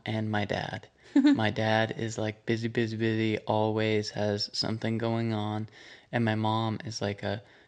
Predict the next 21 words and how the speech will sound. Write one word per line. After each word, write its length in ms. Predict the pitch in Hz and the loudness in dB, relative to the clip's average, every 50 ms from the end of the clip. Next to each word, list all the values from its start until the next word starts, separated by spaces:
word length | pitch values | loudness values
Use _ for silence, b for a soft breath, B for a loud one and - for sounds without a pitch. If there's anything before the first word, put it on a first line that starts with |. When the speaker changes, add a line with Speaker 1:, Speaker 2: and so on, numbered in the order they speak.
| b b | b b
Speaker 1:
total 540 | - - 113 110 110 110 107 104 101 - - _ _ _ _ - | -6 -4 -2 0 0 0 0 -2 -2 -4 -8 _ _ _ _ -18
free 280 | - - - 113 110 | -16 -6 -2 -2 -2
spirit 420 | 107 - - - 113 110 107 98 - | -2 -4 -4 0 2 2 2 0 0
and 200 | 107 107 101 - - | -2 -4 -4 -4 -4
overcommits 880 | - 113 110 107 104 101 - - - 104 98 98 - - - - - - - - | -4 -4 -2 -2 -2 -4 -4 -4 -4 -2 -2 -2 -6 -8 -14 -14 -14 -14 -14 -8
to 140 | - - - | -4 -2 -2
everything. 500 | 107 101 107 107 - - 110 104 101 - - | -2 -2 -2 -6 -6 -6 -6 -6 -6 -4 2
And 240 | - - - 113 117 | 6 6 8 8 8
Speaker 2:
<laughs> 60 | 123 | 6
Speaker 1:
then 460 | 127 123 113 107 107 101 - - - - | 6 6 4 2 0 -2 -4 -8 -12 0
also 640 | - 117 123 127 123 - - 101 101 - - - - - | 4 6 6 6 4 2 -4 -4 -4 -4 -6 -8 -10 -8
makes 320 | - 107 101 104 - - - | -4 -4 -4 -4 -4 -8 -16
plans 520 | - - - 104 101 101 107 - - - - - | -12 -6 -4 -4 -4 -4 -4 -6 -10 -10 -6 -2
on 180 | 110 107 104 92 | 0 0 0 0
the 60 | 92 | -4
fly 440 | - - 107 104 101 - - - - - b b b b b b | -8 -4 -2 -2 -2 -2 -6 -12 -16 -18 b b b b b b
to 100 | - - | -8 -6
just 220 | 110 113 107 - - | -2 -2 -2 -2 0
go 160 | 104 101 101 | 0 0 0
do 180 | 95 - 107 110 | 2 0 0 -2
something. 500 | - - - - - - - - - | -2 -4 -10 -12 -10 -10 -10 -10 -10